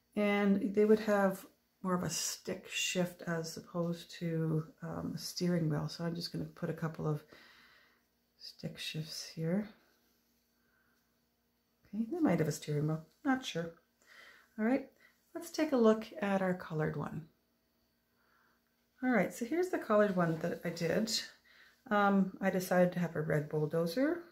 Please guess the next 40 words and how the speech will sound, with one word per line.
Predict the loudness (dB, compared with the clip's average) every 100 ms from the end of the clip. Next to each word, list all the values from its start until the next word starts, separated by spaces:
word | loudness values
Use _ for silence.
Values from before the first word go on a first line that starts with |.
| -20
I | -8
have | -4 -2
my | 0 0
light | 0 -2 -2
shining. | -4 -2 0 0 2 4 2 0
I | -2 0 -2
did | -4
a | -2
little | 0 2 0
bit | -2 -2
of | -4 -2
that | -4 -4 -10 -18
coloring, | -4 0 2 4 4 2 -8 -20 _ 2
dark | 2 2 0
to |
the | -2 0
edge | 0 -2 -4
to | -8
the | -10 -6
inside. | -4 -4 -2 4 6 6 2 -12 -18 -16 -16 -18 4
Now | 8 10
on | 10
this | 8 4
one, | 6 8
I |
also | 10 8 4 2
added | 4 4 4 2
two | 4 6 6 6
little | 4 4 4 2 -2 -8 -4
gear | 2 4 4
type | 2 -2 -4 -6
things | -6 -2 0 0
in | 2 2
here. | 2 0 2 2 4 2 0
See, | -6 -6
this | -4 -4 -4
one | -4
doesn't | -2 -4 -4 -4
have | -4 -4 -4
it, | -6 -8